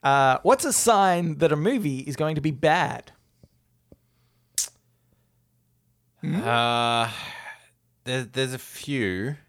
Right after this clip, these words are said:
Speaker 1: Mm-hmm.
Speaker 2: I would say, uh, especially, like, uh, working at the cinemas like I did, occasionally you'd get invited to, like, a premiere or an advanced screening or something like that.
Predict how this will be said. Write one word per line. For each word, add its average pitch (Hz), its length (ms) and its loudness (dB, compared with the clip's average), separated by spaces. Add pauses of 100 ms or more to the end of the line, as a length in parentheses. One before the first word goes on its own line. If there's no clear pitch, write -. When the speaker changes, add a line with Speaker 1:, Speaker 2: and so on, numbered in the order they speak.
(880)
Speaker 1:
Mm-hmm. 127 320 -12
Speaker 2:
I 127 120 6
would 156 200 0
say, 127 600 2
uh, 113 500 2 (400)
especially, 165 720 0 (240)
like, 127 380 0 (1160)
uh, 120 280 2 (100)
working 151 640 0
at 123 160 -2
the 120 60 -10
cinemas 104 680 -4
like 95 180 -2
I 98 120 -2
did, 92 300 -4
occasionally 101 680 -4
you'd 95 260 -8
get 98 280 -4
invited 95 440 -4
to, - 80 -12
like, 87 260 -8
a 87 300 -8
premiere 123 520 2
or 82 380 -4
an 101 180 -10
advanced 107 280 -6
screening 135 240 -2
or 95 40 -6
something 85 200 -12
like 82 140 -14
that. 69 220 -14